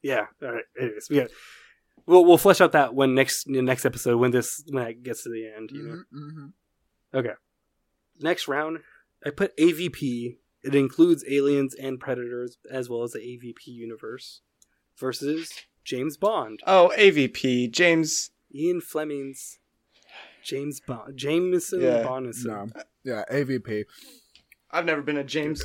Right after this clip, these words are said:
Speaker 2: James
Speaker 3: Bond
Speaker 2: Bond.
Speaker 3: head.
Speaker 1: Figured.
Speaker 2: James Bond. They. <sighs> James Bond's one of those things that, yeah, true. Also, truly, that's a generational. I feel like the only people who give a shit about James Bond are, like, sixty years old or older
Speaker 1: <laughs>
Speaker 2: now.
Speaker 1: Yeah, boomers.
Speaker 2: Yeah, like,
Speaker 1: Yeah.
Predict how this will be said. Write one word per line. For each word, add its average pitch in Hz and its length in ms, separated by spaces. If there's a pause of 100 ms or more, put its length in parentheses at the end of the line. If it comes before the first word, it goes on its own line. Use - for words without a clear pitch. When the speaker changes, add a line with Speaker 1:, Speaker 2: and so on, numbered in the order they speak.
Speaker 2:
James 165 260
Speaker 3:
Bond 143 60
Speaker 2:
Bond. 165 260
Speaker 3:
head. 139 140 (120)
Speaker 1:
Figured. 196 240
Speaker 2:
James 233 160
Bond. 165 400 (240)
They. 151 440
<sighs> - 40 (1160)
James 190 220
Bond's 156 240
one 135 80
of 131 80
those 131 140
things 123 260
that, 120 140
yeah, 104 200
true. 139 320
Also, 143 380
truly, 160 320
that's 123 220
a 107 60
generational. 95 840
I 139 120
feel 147 140
like 135 120
the 123 80
only 117 220
people 113 260
who 113 80
give 104 160
a 87 80
shit - 260
about 90 300
James 92 300
Bond 92 340
are, 95 220
like, 95 320 (360)
sixty - 480
years 104 320
old 95 220
or 95 160
older 92 380
Speaker 1:
<laughs> - 20
Speaker 2:
now. 92 340
Speaker 1:
Yeah, 135 60
boomers. 127 400
Speaker 2:
Yeah, 101 280
like, 110 420 (240)
Speaker 1:
Yeah. 110 220